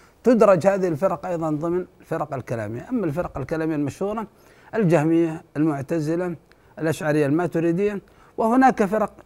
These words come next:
شبه اندثرت، هي الكلابية، الكرامية، هذه يعني لا ذكر لها كثيرًا،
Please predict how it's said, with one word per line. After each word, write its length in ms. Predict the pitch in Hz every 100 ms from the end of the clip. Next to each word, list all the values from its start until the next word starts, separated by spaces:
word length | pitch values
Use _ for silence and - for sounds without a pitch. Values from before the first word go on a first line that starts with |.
| _
شبه 300 | - 208 151
اندثرت، 600 | 165 165 175 151 165 - 160
هي 80 |
الكلابية، 760 | 143 131 151 139 135 131 135 135 131 _ _ _ _ _ - - -
الكرامية، 760 | 110 131 127 131 135 135 131 131 - _ _ _
هذه 380 | - 165 160 175
يعني 400 | 185 156 156 - - _ 160
لا 100 | 160
ذكر 300 | 143 139 135
لها 220 | 131 123
كثيرًا، 460 | 127 117 147 156